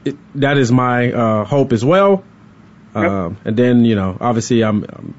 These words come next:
Speaker 1: East Coast as well. Hope my Eagles get there. And everybody's always asking, like, if the Chiefs and the Eagles win, go to
Speaker 2: Yeah.
Speaker 1: the Super Bowl together.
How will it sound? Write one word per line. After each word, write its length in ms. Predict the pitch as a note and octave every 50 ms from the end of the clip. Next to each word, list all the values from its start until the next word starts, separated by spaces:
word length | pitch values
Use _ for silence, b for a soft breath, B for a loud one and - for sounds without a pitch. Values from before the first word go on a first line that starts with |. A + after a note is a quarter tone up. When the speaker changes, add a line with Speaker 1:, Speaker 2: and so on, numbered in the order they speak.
| - - -
Speaker 1:
East 220 | - B2+ A#2+ - -
Coast 260 | - A2 G2+ - -
as 60 | G#2
well. 260 | B2+ F#3 G3+ G3 G3
Hope 180 | F#3+ F#3 D3 -
my 160 | A2+ G#2 G2 -
Eagles 320 | - D3+ E3 D3+ E3 D#3 D3
get 140 | D#3+ E3 D#3+
there. 140 | E3+ E3 E3
And 80 | D#3 D#3+
everybody's 340 | A3+ C#4 - B3 G3 E3
always 260 | E3 D#3 D3+ D3 C#3+ C#3
asking, 240 | C#3+ C#3 C3+ C#3 C#3
like, 160 | B2+ A#2 C3+
if 120 | - A#2+ -
the 80 | A#2 G#2+
Chiefs 300 | - - D#4+ G4+ - -
and 60 | F3
the 40 | D#3+ E3
Eagles 280 | G3+ F#3 D#3+ C#3+ B2
win, 380 | A#2 C#3 C3+ B2 A2 G#2 G2 - B B B B B B B B - - - - - - - -
go 260 | B2+ D3 D3+ C#3+ C#3
to 100 | C3 C#3+ -
Speaker 2:
Yeah. 120 | - F#3 C3+
Speaker 1:
the 40 | B2+
Super 180 | - E3 D3
Bowl 180 | C3+ C3 C3 B2
together. 440 | A#2 A2+ A#2+ A#2 G#2+ G2+ G#2 G#2+